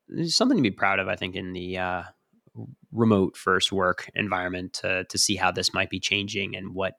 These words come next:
trends there might be with some of the ones at the top. Also, shout out to America's Charities coming in at number eleven. I was the former board chair there.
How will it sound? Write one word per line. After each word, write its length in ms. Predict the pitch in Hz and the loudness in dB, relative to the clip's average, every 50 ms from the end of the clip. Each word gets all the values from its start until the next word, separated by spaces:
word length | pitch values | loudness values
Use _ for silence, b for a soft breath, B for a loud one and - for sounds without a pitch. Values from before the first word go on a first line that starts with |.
| B B B B B B B B B | B B B B B B B B B
trends 300 | - - 113 113 110 104 | 0 2 2 2 4 2
there 80 | 104 90 | 2 2
might 180 | 90 87 87 | 2 -2 -4
be 240 | - 90 90 90 87 | -4 -4 -4 -4 -4
with 160 | 87 90 - | -6 -4 -4
some 140 | - - 90 | -4 -4 -4
of 40 | 90 | -6
the 60 | 90 | -6
ones 180 | 90 90 87 90 | -6 -6 -6 -8
at 40 | |
the 80 | 92 90 | -8 -8
top. 300 | - - 92 92 95 - - | -4 -2 0 -2 -2 -2 -6
Also, 160 | 92 - 95 | -8 -6 -4
shout 300 | 92 - - 98 92 92 | -2 2 2 2 4 2
out 160 | 92 95 - | 2 0 -2
to 100 | - - | -4 -6
America's 420 | 92 92 98 98 95 - 92 87 - | -4 -2 -2 -2 -2 -4 -4 -4 -2
Charities 480 | - - 113 110 110 110 107 110 107 | 0 2 4 6 6 6 4 4 2
coming 240 | - - 104 101 101 | 2 0 -2 0 0
in 80 | 98 98 | 0 -2
at 140 | 95 95 | -2 -4
number 300 | - 92 95 92 92 92 | -4 -4 -4 -4 -2 -2
eleven. 400 | 90 90 95 95 92 98 92 92 | -2 0 0 -2 -2 -2 -6 -6
I 40 | 90 | -6
was 140 | 87 87 90 | -8 -8 -8
the 260 | 95 90 87 87 92 92 | -8 -6 -6 -8 -10 -12
former 260 | - - 95 92 90 | -8 -6 -4 -4 -4
board 280 | 85 - 92 92 90 80 | -2 0 0 0 0 2
chair 200 | - 95 92 87 | 2 0 0 2
there. 340 | 82 92 92 92 92 - | 2 2 4 4 2 0